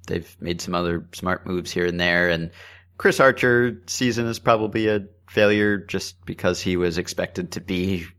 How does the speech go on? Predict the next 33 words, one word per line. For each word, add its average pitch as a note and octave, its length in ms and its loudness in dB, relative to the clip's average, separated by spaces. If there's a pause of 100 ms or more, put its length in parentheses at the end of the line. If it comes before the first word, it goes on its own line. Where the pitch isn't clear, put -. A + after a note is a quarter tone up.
(100)
maybe E2 220 -2
the E2 120 -4
best - 380 -4
pitcher - 240 -2
in F2+ 80 -2
the F2 80 -6
league. C3 360 2
He G2 160 -4
was F2+ 160 -4
sort F#2 240 -4
of F2+ 100 -6
like F2+ 180 -6
a F2+ 60 -6
Cy F#2+ 220 2
Young F#2+ 240 0
favorite B2+ 380 2
coming A#2+ 260 0
into A2 120 -6
the G#2+ 120 0
year, A2 240 4
and F#2 180 0
then F2+ 280 -2 (400)
he E2+ 200 -6
really E2 260 0
had E2 220 -4
a, D#2 280 0 (220)
a F2 160 -6
dismal B2+ 720 0
first - 280 0
half, F#2 260 4
and F2+ 100 -4
he F2+ 80 -4
has F2 260 -4